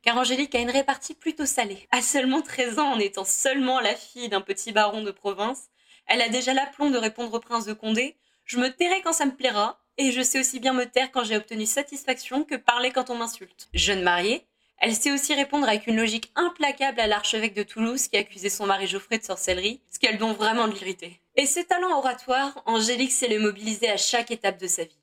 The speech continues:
Puisqu'une fois sa fortune refaite, elle se fait rapidement une place dans le salon des précieuses, notamment auprès de la célèbre Ninon de L'Enclos. Plus impressionnant encore, elle donne la réplique à Athénaïs de Montespan,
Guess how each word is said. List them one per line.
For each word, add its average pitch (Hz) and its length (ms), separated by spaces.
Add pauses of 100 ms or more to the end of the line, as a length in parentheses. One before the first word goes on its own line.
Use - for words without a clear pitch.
Puisqu'une 320 360
fois 370 120
sa 330 160
fortune 277 320
refaite, 247 580
elle 254 160
se - 120
fait 254 180
rapidement 269 380
une 262 160
place 285 200
dans 254 120
le 220 80
salon 247 260
des 240 120
précieuses, 240 520 (260)
notamment 240 440
auprès 254 200
de 214 80
la 196 120
célèbre 214 440
Ninon 226 320
de 220 60
L'Enclos. 185 400 (100)
Plus 262 220
impressionnant 240 560
encore, 370 420
elle 220 160
donne 269 180
la 254 80
réplique 247 380
à 226 60
Athénaïs 262 480
de 240 80
Montespan, 233 560